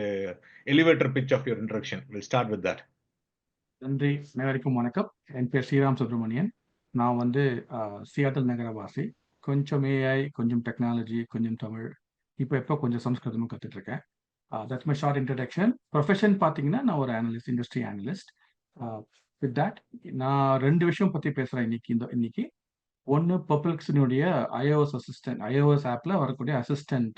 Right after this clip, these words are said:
Speaker 2: அ, ரிலீஸ், அது ஒண்ணு. இன்னொன்னு வந்து, அ, ஃபி-, கொஞ்ச நாளைக்கு முன்னாடி எல்லாருமே கிப்லி, கிப்லி பண்ணிட்டு இருந்தோம். அது வந்து இப்போ டெவலப்பர் ஏ பி ஐஸ்-க்கு வந்து ரிலீஸ் பண்ணிருக்காங்க. So, ரெண்டு விஷயம். ஆம்,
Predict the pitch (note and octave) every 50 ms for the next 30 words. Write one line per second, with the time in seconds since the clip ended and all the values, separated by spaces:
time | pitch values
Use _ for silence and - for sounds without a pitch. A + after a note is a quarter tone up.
0 | - A2+ A#2 A2 A2 A2+ A2+ A#2+ B2 B2 A#2+ - - - F#2 F#2 G2+ G2+ G2+ G#2
1 | B2 A#3+ C#4 - _ _ _ _ _ _ _ _ F3 G3 A#3 A#3+ A3 G3 D#3+ D3
2 | C#3 C3+ C#3 F3 A3+ A#3+ F#3+ D#3 C3 A#2 A2+ - - _ B2+ B2 A#2+ A#2+ A#2+ A#2
3 | A#2 A#2 A#2+ - - - - - - _ _ - D3 D#3 D#3+ E3 E3 F3 F3 E3+
4 | E3+ D3 C#3+ D3 D3+ D3+ D3 C#3 C3 C#3+ D3 D3 D3+ D3+ D#3+ D#3 C#3 B2+ C#3 D3
5 | C#3+ D3+ D3+ D#3 D3 C#3+ C3+ C3 C#3 C3+ D3 D3 D3 C#3+ C3 B2+ A#2+ B2+ A#2 A#2
6 | A#2 B2 E3 G#3+ A#3+ - _ _ _ - - - - B2+ C#3+ D3+ E3 D#3+ D#3 F3
7 | G#3 A3+ F3 C#3+ C#3+ - C#3+ C3 B2 A#2+ A#2 A2+ A2+ A#2 C3 C#3+ D#3 E3+ D3+ E3+
8 | E3 D3 C#3 B2+ - - B2+ A#2+ A#2+ A#2+ - - C3+ B2+ A#2+ A#2 A#2 B2 F3+ F3+
9 | D#3 B2 A2 A#2 - - A2+ A#2+ B2+ C3 C3 - - A#2 A#2 A2+ - - G2+ G#2
10 | F#2+ F2+ - - _ _ _ _ _ - - C3+ B2 A#2+ B2 B2+ B2+ B2 B2 -
11 | C3 C#3 G3 A#3+ - - _ _ _ _ _ _ - C3 C3 B2+ B2 A#2+ A#2+ A#2+
12 | A#2+ A#2+ -